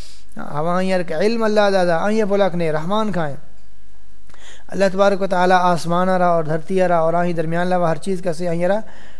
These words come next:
شش روش لہا پیدا کھدا۔ اللہ تبارک و تعالیٰ کوئی چیزیں بڑھنے کا ارادہ کت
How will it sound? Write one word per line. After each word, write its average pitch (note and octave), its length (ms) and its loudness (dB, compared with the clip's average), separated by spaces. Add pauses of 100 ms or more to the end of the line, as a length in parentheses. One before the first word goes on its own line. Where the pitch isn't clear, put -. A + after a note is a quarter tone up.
(160)
شش - 360 -2
روش A#3 280 2
لہا G3 220 2
پیدا D#3 280 -2
کھدا۔ C3 220 -4 (2000)
اللہ F#3+ 240 2
تبارک G#3 360 2
و G#3 60 2
تعالیٰ G3 500 2 (2250)
کوئی F#3 200 0
چیزیں G3 360 0
بڑھنے F3 320 0
کا F#3 60 2
ارادہ F3 380 4
کت - 240 -2